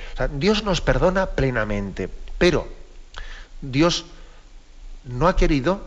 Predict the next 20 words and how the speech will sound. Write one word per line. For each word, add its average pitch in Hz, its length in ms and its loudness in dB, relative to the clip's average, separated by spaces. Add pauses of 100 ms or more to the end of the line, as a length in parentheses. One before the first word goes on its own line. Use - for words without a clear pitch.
(640)
no, 107 260 -8
no 123 200 0
le 180 100 8
ha 170 120 4
parecido, 131 580 0
¿no? 165 160 0
En 151 120 -2
su 127 220 0
plan 165 300 2
providente 147 600 2
de 131 100 4
salvación, 131 680 2 (720)
no 156 180 4
le 185 120 4
ha 165 100 4
parecido 127 460 2
en 117 80 -4
este 143 180 -2
momento, 131 480 0
pues, 120 220 -2